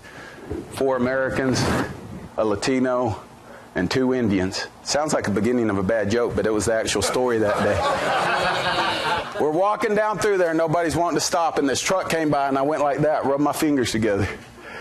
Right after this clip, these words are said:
And that truck said, "Yeah, I'll take some money." And so we threw the luggage in the back of the truck, loaded up, jumped in the back, drove down through there,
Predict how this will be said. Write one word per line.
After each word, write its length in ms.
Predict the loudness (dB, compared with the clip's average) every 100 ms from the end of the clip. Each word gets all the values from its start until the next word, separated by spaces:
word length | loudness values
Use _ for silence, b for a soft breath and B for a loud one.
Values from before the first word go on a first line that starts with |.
| B -2
And 140 | 2
that 180 | 2 0
truck 300 | 0 0 0
said, 300 | 2 2 2
"Yeah, 320 | 0 0 -2
I'll 80 | -2
take 220 | -2 -2
some 200 | 0 2
money." 300 | 2 2 0 -2 -10 -16 B B B -10 B B
And 200 | 0 2
so 120 | 2 2
we 180 | 0
threw 240 | 2 0 2
the 160 | 2 2
luggage 400 | 2 2 2 2
in 100 | 2
the 60 |
back 280 | 2 0 0
of 60 | 0
the 60 |
truck, 560 | 0 0 2 0 -2 -8 -10 -16 -18 B B B B B
loaded 380 | 0 2 2 2
up, 340 | 2 2 0
jumped 280 | 0 0 0
in 80 | 0
the 60 | 2
back, 520 | 2 2 0 -4 -2
drove 240 | 0 2
down 200 | 2 0
through 200 | 0 2
there, 300 | 2 2 -2